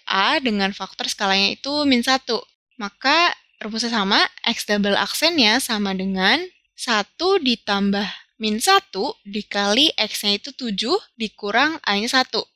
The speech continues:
Sama dengan satu ditambah min enam sama dengan min lima. Kemudian untuk Y double aksennya berarti dua ditambah min satu dikali min sepuluh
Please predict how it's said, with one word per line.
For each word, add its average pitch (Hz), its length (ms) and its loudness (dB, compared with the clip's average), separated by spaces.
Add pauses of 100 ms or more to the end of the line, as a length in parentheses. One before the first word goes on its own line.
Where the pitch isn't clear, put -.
Sama 196 300 -8
dengan 214 320 0 (160)
satu 220 560 -4
ditambah 202 640 0 (240)
min 220 240 0
enam 208 320 2
sama 196 240 -8
dengan 226 320 2 (160)
min 190 160 -2
lima. 190 560 2 (160)
Kemudian 196 340 -2
untuk 190 320 -8
Y 185 140 -6
double 185 180 -2
aksennya 196 540 0
berarti 262 560 2 (180)
dua 196 640 0
ditambah 202 720 -2
min 196 160 -4
satu 269 720 0
dikali 208 800 0 (220)
min 214 100 2
sepuluh 202 640 -4